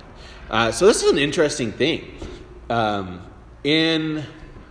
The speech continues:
I believe, the Church of England, they, they tell you to have three sponsors, three godparents, um,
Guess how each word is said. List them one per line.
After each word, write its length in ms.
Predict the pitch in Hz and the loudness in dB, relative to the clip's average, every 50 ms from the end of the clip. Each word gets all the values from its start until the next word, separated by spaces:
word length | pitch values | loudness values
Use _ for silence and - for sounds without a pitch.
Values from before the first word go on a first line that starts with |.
| - - - - - - | -20 -20 -20 -20 -10 -8
I 60 | 123 | -4
believe, 300 | 117 156 180 196 214 180 | 2 4 6 6 6 4
the 80 | 156 - | 0 -4
Church 320 | - - 180 180 175 - | -2 -2 -2 -2 0 -2
of 200 | 139 117 - - | -6 -8 -6 -2
England, 680 | 156 160 160 143 107 104 95 92 90 95 104 110 110 - - - - - - - - - - - - - - - - - - | -2 0 0 -2 -4 -6 -6 -8 -8 -8 -8 -10 -10 -14 -18 -20 -20 -20 -20 -20 -20 -20 -20 -20 -20 -20 -20 -20 -18 -4 2
they, 760 | - 127 131 131 131 139 139 139 135 135 139 131 87 85 139 | 4 6 8 8 8 8 6 6 4 4 2 2 0 -2 0
they 200 | 131 127 135 131 | 2 2 2 2
tell 160 | - 151 139 | 2 0 0
you 120 | 131 131 127 | 2 2 0
to 60 | 120 | 0
have 280 | 117 113 104 98 98 | 0 0 -2 -2 -4
three 440 | - - - - - 135 135 131 131 | -8 -12 -10 -4 -2 0 0 0 0
sponsors, 1000 | 127 - - 110 95 87 85 82 85 - - 85 80 76 71 - - - - - - - - - | -4 -6 -6 -6 -6 -6 -6 -10 -12 -12 -12 -10 -10 -10 -10 -12 -14 -16 -18 -20 -20 -20 -14 -4
three 320 | - 117 120 120 117 110 | -2 0 2 2 0 0
godparents, 840 | 113 110 98 95 92 87 - 85 85 85 90 92 95 - - - - - - - - - - - - - - - - | 0 0 0 0 -2 -6 -8 -10 -8 -8 -8 -8 -10 -12 -14 -16 -16 -16 -18 -18 -18 -18 -18 -18 -18 -18 -18 -12 -10
um, 640 | 110 98 95 92 90 90 90 85 85 85 87 92 | -6 -6 -4 -4 -4 -6 -6 -8 -8 -10 -12 -14